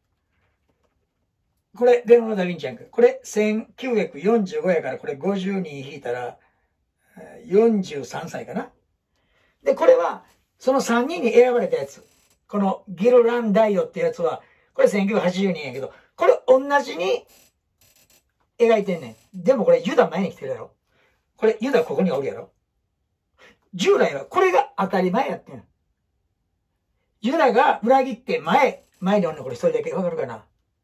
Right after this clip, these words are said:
これここにおんねん。これも、すごいみたいな。だから、これはきっと分かってくれるやつがおったから、従来は、いや、あかんやついっぱいおったと思うねん。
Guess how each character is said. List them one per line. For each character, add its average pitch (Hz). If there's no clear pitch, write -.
こ 185
れ 180
こ 160
こ 185
に 165
お 135
ん 123
ね 113
ん。 -
こ 302
れ 359
も、 285
す -
ご 190
い 180
み 123
た -
い -
な。 -
だ 285
か 302
ら、 339
こ -
れ -
は 311
き 269
っ -
と 180
分 220
か 240
っ -
て 220
く 208
れ -
る 202
や 190
つ 170
が 156
お 143
っ -
た 143
か 113
ら、 -
従 277
来 -
は、 -
い 175
や、 220
あ -
か 196
ん 196
や 190
つ -
い 196
っ 185
ぱ 220
い 254
お 269
っ -
た 175
と 139
思 127
う 120
ね 233
ん。 -